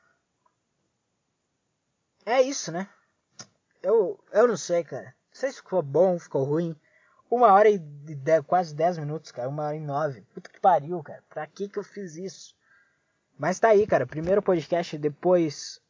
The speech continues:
eh, primeiro podcast de dois mil e vinte. É...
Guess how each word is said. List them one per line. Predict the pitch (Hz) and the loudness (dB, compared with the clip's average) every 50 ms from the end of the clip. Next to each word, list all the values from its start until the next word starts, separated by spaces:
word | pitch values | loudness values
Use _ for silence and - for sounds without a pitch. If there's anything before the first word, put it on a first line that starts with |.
| _ _ _ | _ _ _
eh, | - 143 139 131 - - _ _ _ _ - | -8 -6 -6 -6 -6 -8 _ _ _ _ -8
primeiro | - 175 180 190 208 214 | -4 0 2 4 4 4
podcast | 208 202 180 151 - 180 170 165 | 6 4 2 4 2 2 2 2
de | 156 151 | 0 2
dois | 156 147 143 131 | 2 2 2 2
mil | 147 151 147 | -4 -6 -6
e | |
vinte. | 156 202 233 220 - - - - - _ _ _ _ _ _ _ - _ _ _ _ _ _ _ _ _ _ _ - 127 | -6 -6 -8 -8 -10 -14 -18 -18 -18 _ _ _ _ _ _ _ -20 _ _ _ _ _ _ _ _ _ _ _ -14 -12
É... | 147 156 151 151 151 147 151 156 156 156 156 156 156 156 156 151 143 - | -8 -6 -6 -6 -6 -6 -8 -8 -8 -6 -6 -6 -4 -4 -4 -4 -6 -8